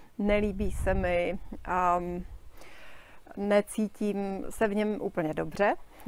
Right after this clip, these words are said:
A co se týká intimity a sexuality,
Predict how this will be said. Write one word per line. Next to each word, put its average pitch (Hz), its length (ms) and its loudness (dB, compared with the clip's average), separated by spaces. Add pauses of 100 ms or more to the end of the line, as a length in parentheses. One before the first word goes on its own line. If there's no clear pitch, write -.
A 175 340 0
co 208 140 -2
se 208 140 -2
týká 220 280 6
intimity 175 720 -2
a - 80 -4
sexuality, 185 880 0